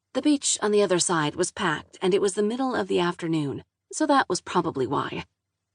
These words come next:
The only people in here were a few people who looked to be in their early twenties, two older couples and a family with three young kids, one of whom was currently pretending to be a walrus with two straws in his mouth.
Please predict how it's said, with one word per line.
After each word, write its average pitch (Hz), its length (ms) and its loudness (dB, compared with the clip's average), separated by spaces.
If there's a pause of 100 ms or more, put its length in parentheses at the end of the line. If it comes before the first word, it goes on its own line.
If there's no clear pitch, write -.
(320)
The 226 120 -4
only 330 320 4
people 247 360 -4
in 180 180 4
here 156 280 0
were 175 200 2
a 190 40 2
few 262 260 -4
people 175 400 -8
who 165 120 -6
looked 196 320 -6
to 254 80 -8
be 202 120 -2
in 185 100 6
their 175 220 4
early 202 260 2
twenties, - 580 -2 (500)
two 185 320 2
older 165 260 4
couples 160 520 -4 (100)
and 185 140 2
a 190 40 2
family 226 380 4
with 180 160 6
three 262 220 -6
young 196 220 4
kids, 156 460 -4 (460)
one 233 240 2
of 165 80 4
whom 160 260 0
was 170 200 2
currently 196 400 2
pretending 165 580 -2
to 180 60 -6
be 180 100 4
a 175 60 6
walrus 185 540 2
with - 160 -6
two 254 140 -6
straws 233 420 0
in 135 80 -2
his 120 140 -4
mouth. 143 380 -2